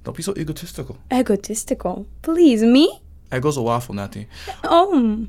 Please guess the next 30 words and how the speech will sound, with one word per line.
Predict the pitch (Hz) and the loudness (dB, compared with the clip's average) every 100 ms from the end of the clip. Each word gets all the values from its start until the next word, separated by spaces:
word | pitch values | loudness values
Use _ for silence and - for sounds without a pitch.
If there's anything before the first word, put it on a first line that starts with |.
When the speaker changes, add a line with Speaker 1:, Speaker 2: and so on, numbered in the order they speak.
| - | -2
Speaker 1:
Okay. | 226 269 - 311 359 - 453 494 - | 2 4 4 4 2 4 4 4 0
<laughs> | - 175 143 - | -4 -10 -10 -4
Let | 127 | -2
me | 185 | 0
play | 202 175 | 0 2
devil's | 165 170 156 | 4 4 4
advocate | 160 156 127 | 2 0 -4
again. | 113 104 123 - | -4 -6 -10 -6
Speaker 2:
Oh, | 269 285 | 0 2
do | 277 | 4
you | 262 | 4
ever | 262 262 | 2 0
stop? | - - 196 214 392 - - | -4 -2 2 4 2 -4 -16
Speaker 1:
Can't | - 127 - | -10 -8 -6
say | 147 135 | -2 0
that | 139 | 2
I | 139 | 2
do. | 131 143 123 - - - | 2 0 -2 -6 -20 -6
But | 151 | -2
why | 160 196 | 2 2
should | 196 185 | 2 2
I | 185 170 | 2 2
want | 151 151 | 0 0
access | 151 147 - | -2 -4 -10
to | 131 | -8
this | 127 | -6
V | 110 131 | -2 0
I | 135 | 2
P | 127 127 | 0 -2
section? | 120 147 - 98 | 0 0 -2 -8